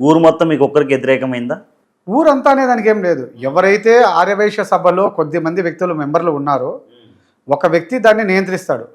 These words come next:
Speaker 2: ఆ వ్యక్తి కింద కొద్ది మంది ఉంటారు. ఆ ముఠా మొత్తం కలిపితే వంద మంది, అంతకంటే ఒక్కడు కూడా ఎక్కువ ఉండడు. ఈ వంద మంది చెక్కు చేతుల్లో పెట్టుకొని, మిగిలిన వాళ్ళని ఎవరిని అక్కడ మాట్లాడనీయరు. మిగిలిన వాళ్ళు ఏంటంటే,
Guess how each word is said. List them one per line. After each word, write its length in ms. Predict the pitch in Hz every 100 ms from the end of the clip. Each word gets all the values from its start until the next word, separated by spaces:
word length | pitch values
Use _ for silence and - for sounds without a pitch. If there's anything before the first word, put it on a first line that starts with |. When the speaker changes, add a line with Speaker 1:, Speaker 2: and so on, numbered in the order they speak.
| -
Speaker 2:
ఆ 80 | 151
వ్యక్తి 300 | 151 156 254
కింద 200 | - 226
కొద్ది 240 | 240 202
మంది 200 | 196 190
ఉంటారు. 340 | 196 156 151 - _ _ _ _ _
ఆ 140 | 135 -
ముఠా 420 | 156 165 170 254
మొత్తం 420 | 220 190 - 285
కలిపితే 280 | 247 220 269
వంద 200 | 226 175
మంది, 360 | 160 156 156 - _ _ _ _ -
అంతకంటే 380 | 147 175 185 208
ఒక్కడు 240 | 190 185
కూడా 120 | 180 180
ఎక్కువ 200 | 175 156
ఉండడు. 220 | 131 117 _ _ _ _ 160
ఈ 120 | 185
వంద 380 | 117 127 175 233
మంది 480 | 240 226 220 302 -
చెక్కు 260 | 196 220
చేతుల్లో 380 | 240 226 220 202
పెట్టుకొని, 400 | 175 165 170 240
మిగిలిన 340 | 185 180 220
వాళ్ళని 300 | 208 190 175
ఎవరిని 320 | 165 170 180 214
అక్కడ 180 | 180
మాట్లాడనీయరు. 580 | 156 147 147 151 127 107 _ _ _ _ -
మిగిలిన 400 | 131 180 247 262
వాళ్ళు 220 | 254 226
ఏంటంటే, 600 | 208 202 190 180 285 226